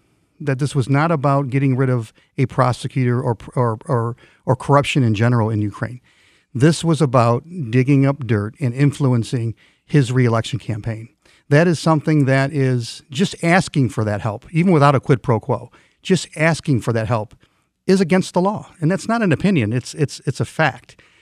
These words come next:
So he, he, he had broke the law just by asking for that help. And then by saying,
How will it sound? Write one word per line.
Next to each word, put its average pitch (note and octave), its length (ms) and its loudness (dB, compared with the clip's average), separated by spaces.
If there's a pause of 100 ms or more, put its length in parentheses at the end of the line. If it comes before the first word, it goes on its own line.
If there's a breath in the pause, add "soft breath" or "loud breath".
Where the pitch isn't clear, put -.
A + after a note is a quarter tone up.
(160 soft breath)
So D3+ 220 0
he, C#3+ 180 4
he, F3 220 -4
he F3 100 2
had C3+ 140 2
broke G#3 300 2
the F3+ 80 -4
law E3+ 280 2
just D#3 300 -2
by C#3+ 180 0
asking C3 460 0
for A2 160 -2
that A2 140 -4
help. A#2 260 -4
And C#3+ 140 4
then G3+ 180 6
by F3 220 4
saying, D3 500 2